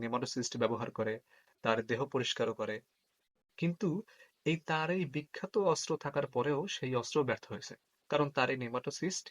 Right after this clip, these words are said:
কাইটিন নির্মিত প্রাচীরকে ভেদ করতে পারবে না। বুঝতে পারছো? বরং হয়েছে কি, সে আক্রমণ করতে গিয়ে তার অবস্থা বেহাল হয়ে গেছে। সে মনে করো যে ওই আর্থ্রোপোডা সদস্যদের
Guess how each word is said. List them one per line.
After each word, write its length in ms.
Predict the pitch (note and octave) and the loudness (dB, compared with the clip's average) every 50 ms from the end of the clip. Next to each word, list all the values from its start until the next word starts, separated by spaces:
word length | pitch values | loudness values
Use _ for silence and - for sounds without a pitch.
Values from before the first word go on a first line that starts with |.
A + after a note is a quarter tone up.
| - _ _ _ _ - _ _ _ - | -18 _ _ _ _ -20 _ _ _ -6
কাইটিন 260 | B2 A#2+ A#2+ - C#3 C3+ | -4 -4 -4 -6 -8 -8
নির্মিত 240 | C3+ C3+ C3 B2+ - A#2+ - | -8 -8 -8 -8 -8 -10 -6
প্রাচীরকে 360 | - A#2+ A2+ - C3 C3+ - C#3 - | -6 -6 -4 -4 -4 -2 -2 -2 -2
ভেদ 140 | A2 A2 - - | -4 -4 -2 -4
করতে 160 | B2 - - - - | -4 -4 -2 -2 0
পারবে 180 | A2 G2+ F#2 F2+ | 0 0 -2 -6
না। 60 | - - _ _ _ _ _ _ _ _ _ _ - | -10 -14 _ _ _ _ _ _ _ _ _ _ -12
বুঝতে 180 | B2 - - - | -8 -6 -4 -2
পারছো? 200 | G3 - - - G2+ - _ _ _ - - - _ _ _ - | -2 -2 -2 -4 -6 -8 _ _ _ -20 -20 -20 _ _ _ 10
বরং 180 | B2+ C#3 E3 G3+ F#3 | 12 12 12 12 8
হয়েছে 220 | F3+ F#3 - - E3+ E3 | 6 2 2 2 0 0
কি, 80 | G#3+ A#3 - | 0 0 2
সে 60 | - D3+ C3 | 4 2 2
আক্রমণ 260 | - - D3 D#3 D#3 - | 4 4 2 2 2 -2
করতে 180 | - D#3+ - E3 D#3 | -6 -2 0 0 0
গিয়ে 160 | D3+ D3+ F3+ G#3 G#3+ - - | 2 2 0 0 0 0 0
তার 220 | C#3 C3 C3 C3+ C#3 - - _ _ _ _ _ _ _ _ _ - | 2 4 4 4 2 -2 -6 _ _ _ _ _ _ _ _ _ 0
অবস্থা 280 | C3 C#3 C#3+ - - C3+ B2+ | 2 2 4 4 4 4 4
বেহাল 180 | A2+ A#2 A2+ G#2+ A2 | 4 2 0 0 -2
হয়ে 140 | G#2 G#2 - | -4 -6 -6
গেছে। 140 | - - - - - - | -8 -12 -8 -4 -2 2
সে 100 | - D3+ D#3 D3+ D3 | 4 4 4 4 2
মনে 120 | C#3+ C#3+ C#3 | -2 0 0
করো 140 | D3+ C#3+ C#3 C3 C#3+ | 0 0 2 2 0
যে 80 | D#3+ G#3 A#3+ - _ - - - - _ _ - | 0 -2 -2 -6 _ -20 -20 -20 -20 _ _ -4
ওই 120 | A#2+ A2+ A2+ A2+ A2+ - _ _ _ _ _ _ _ _ _ _ _ _ _ _ _ _ | -4 -2 -2 -2 -4 -6 _ _ _ _ _ _ _ _ _ _ _ _ _ _ _ _
আর্থ্রোপোডা 440 | - B2+ B2+ - - D3 D#3+ D#3 D#3 - | 6 6 6 4 0 -2 -2 -2 -2 -4
সদস্যদের 440 | - C#3+ D3+ D3 - - D#3 D#3 D#3 | -4 -4 -4 -4 -2 -2 0 0 0